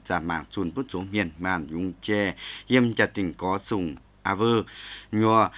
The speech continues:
làng chế lư, phinh hồ xía chạm tấu quyền. Giờ này phát triển năm tháng trà tình có vư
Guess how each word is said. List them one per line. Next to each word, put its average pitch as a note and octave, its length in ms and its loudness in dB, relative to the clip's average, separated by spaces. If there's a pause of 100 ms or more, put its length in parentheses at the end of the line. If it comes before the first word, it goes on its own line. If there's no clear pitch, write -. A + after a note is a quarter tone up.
(240)
làng G2+ 480 2 (200)
chế G#2 180 2
lư, A2+ 280 4 (1040)
phinh A#2+ 200 4
hồ G2 300 2
xía G#2 320 2
chạm F2 240 -2
tấu F#2+ 180 0
quyền. G#2 320 6 (420)
Giờ B2+ 160 6
này B2 280 8
phát D3 220 2
triển F#2 160 -2
năm B2+ 140 2 (140)
tháng G2 340 0
trà G#2 120 4
tình F#2+ 400 -2 (100)
có F#2 140 0
vư A2 320 2